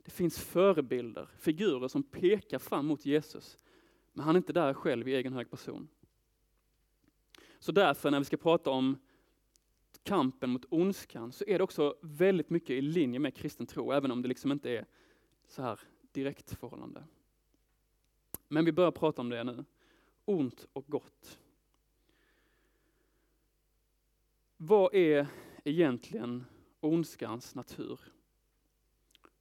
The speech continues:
Och vad är det godas natur?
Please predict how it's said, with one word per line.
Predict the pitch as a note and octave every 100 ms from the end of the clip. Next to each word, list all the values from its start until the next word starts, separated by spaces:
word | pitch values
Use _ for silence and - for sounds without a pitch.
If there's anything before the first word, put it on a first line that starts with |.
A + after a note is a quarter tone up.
| _
Och | C#3+ C#3+
vad | F3+ C#3+ C#3+ E3+
är | B2+ A#2+ B2 - _ _ _
det | C#3+
godas | C#3 D3+ G3 F#3+ A#2 -
natur? | C3 - B2